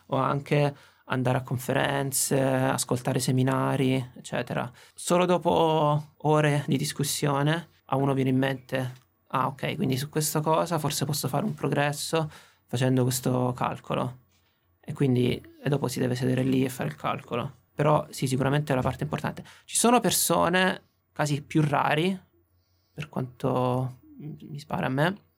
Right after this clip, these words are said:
casi più rari di fisici teorici che invece preferiscono lavorare un po' per, da soli. A volte, diciamo, mi viene il dubbio: "Chissà, forse sarei più produttivo se mi isolassi completamente e non parlassi con nessuno",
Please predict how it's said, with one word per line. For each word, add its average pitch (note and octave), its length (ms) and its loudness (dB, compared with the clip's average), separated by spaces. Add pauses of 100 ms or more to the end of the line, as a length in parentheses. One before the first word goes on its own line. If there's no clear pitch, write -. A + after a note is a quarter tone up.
(560)
casi E3 220 0
più D#3 160 0
rari E3 220 2
di C#3 80 -2
fisici D3+ 260 0
teorici D3+ 260 2
che C#3 60 2
invece D3 220 0
preferiscono D3 500 -2
lavorare C#3 280 -2
un B2+ 60 -6
po' C3+ 120 -4
per, E3 120 -4 (160)
da C3+ 120 -8
soli. D#3 440 -2 (480)
A - 40 4
volte, A3 840 2
diciamo, D#3+ 300 0
mi D3+ 120 6
viene F3 180 4
il D3+ 80 0
dubbio: C#3+ 680 2 (260)
"Chissà, D#3+ 220 -2
forse F#3 220 0
sarei D3 240 2
più - 160 -14
produttivo D#3+ 480 2
se C#3 80 0
mi C3+ 80 2
isolassi D3 440 0
completamente D3 840 2
e - 40 2
non D3+ 100 0
parlassi C#3+ 360 -2
con C#3 80 2
nessuno", D#3+ 580 0